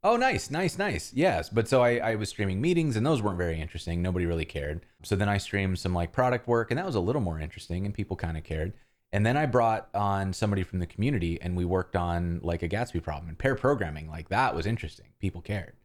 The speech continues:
So I was like, "Well, how could we do more pair programming?" And I, and then I realized that it's not super comfortable for most people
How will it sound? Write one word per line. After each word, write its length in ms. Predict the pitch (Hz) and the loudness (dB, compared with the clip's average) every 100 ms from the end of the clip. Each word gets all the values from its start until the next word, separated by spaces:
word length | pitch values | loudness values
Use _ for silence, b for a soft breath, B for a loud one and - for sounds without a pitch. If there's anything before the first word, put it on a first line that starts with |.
| _ - | _ 0
So 120 | 101 | 2
I 20 | |
was 80 | 95 | 2
like, 100 | 101 | 2
"Well, 100 | 117 | 2
how 120 | 196 | 0
could 100 | 262 | -2
we 80 | 226 | 0
do 140 | 185 | 2
more 200 | 160 147 | 2 2
pair 180 | - 110 | 2 0
programming?" 580 | - 185 117 85 87 90 | 2 2 2 -2 -2 0
And 100 | 92 | 0
I, 80 | 98 | 0
and 280 | 101 104 | 2 2
then 100 | 107 | 2
I 40 | 113 | 2
realized 500 | 107 107 98 95 92 | 2 4 4 2 0
that 100 | 92 | -4
it's 140 | 87 | -2
not 260 | 117 131 - | -4 -4 -6
super 300 | - 131 104 | -4 -2 0
comfortable 400 | 98 95 90 85 | 0 0 -2 -2
for 120 | 90 | -2
most 260 | 87 90 - | -2 -2 -2
people 420 | 90 98 104 - | -2 0 0 -4